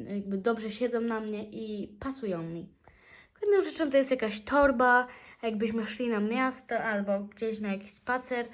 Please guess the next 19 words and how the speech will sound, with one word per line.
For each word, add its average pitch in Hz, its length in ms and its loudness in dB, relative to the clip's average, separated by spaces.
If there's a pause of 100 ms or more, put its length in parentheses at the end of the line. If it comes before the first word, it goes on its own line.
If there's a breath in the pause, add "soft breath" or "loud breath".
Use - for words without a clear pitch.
(340 loud breath)
Zawsze 240 260 -8
się 226 160 -4
przyda 208 280 -6
taka 202 280 -8
torba, 220 360 -2
żeby 196 180 -8
coś 196 160 -12
tam 185 160 -10
włożyć 220 340 -4
zamiast 190 360 -8
torebki, 208 460 -6
bo 185 440 -8 (1400)
wątpię, 226 340 -2
żeby 185 220 -4
brać 190 260 -6
jakąś 190 320 -10
torebkę, 190 400 -10
bez 254 220 -8
sensu. 175 380 -10